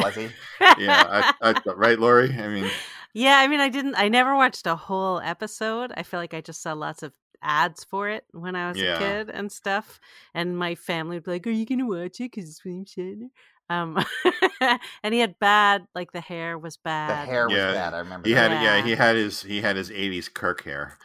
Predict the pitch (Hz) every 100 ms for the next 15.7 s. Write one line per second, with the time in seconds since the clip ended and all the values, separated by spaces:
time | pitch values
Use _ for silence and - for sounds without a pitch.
0 | - 170 160 156 147 143 143 _ _ _
1 | _ - 90 80 80 _ _ _ _ _
2 | - 87 85 85 80 78 _ _ _ _
3 | 95 - - 101 120 131 107 139 - 123
4 | 104 98 92 92 - 98 123 _ _ 98
5 | 110 101 127 120 85 82 82 80 85 _
6 | _ _ _ _ _ _ - 190 - 175
7 | - 202 165 208 214 208 220 - 185 175
8 | 175 175 165 160 156 - _ 165 165 160
9 | 151 156 143 143 - - 147 151 156 92
10 | 98 98 104 104 82 92 95 92 98 101
11 | 110 117 101 - 82 - 90 90 90 87
12 | 82 - - 104 113 135 165 147 127 127
13 | 131 127 120 - 113 104 107 95 104 104
14 | 107 - 101 90 85 87 92 90 82 80
15 | _ 82 78 71 64 -